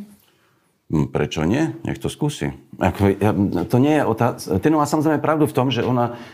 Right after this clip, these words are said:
urobila dobré veci. No, ale toto svedčí o tom, že, že už je, už, už má niekde, <laughs> ako by som to povedal, proste, ehm,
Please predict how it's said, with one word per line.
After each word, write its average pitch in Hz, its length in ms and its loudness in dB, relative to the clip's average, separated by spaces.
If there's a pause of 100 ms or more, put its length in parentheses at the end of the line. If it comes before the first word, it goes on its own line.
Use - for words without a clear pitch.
(120)
urobila 175 320 6
dobré 123 240 2
veci. 71 320 -6 (880)
No, 107 160 2
ale 113 240 2
toto 165 240 -2
svedčí 151 320 -2
o 135 80 0
tom, 135 160 -2
že, 131 400 -2 (240)
že 120 560 -4
už 117 160 -4
je, 123 220 0 (260)
už, 117 320 -2
už 131 160 4
má 151 160 4
niekde, 139 400 4 (180)
<laughs> - 220 -12
ako 151 160 0
by - 80 0
som 113 160 0
to 127 160 -2
povedal, 123 240 2
proste, 107 400 -2 (720)
ehm, 95 640 0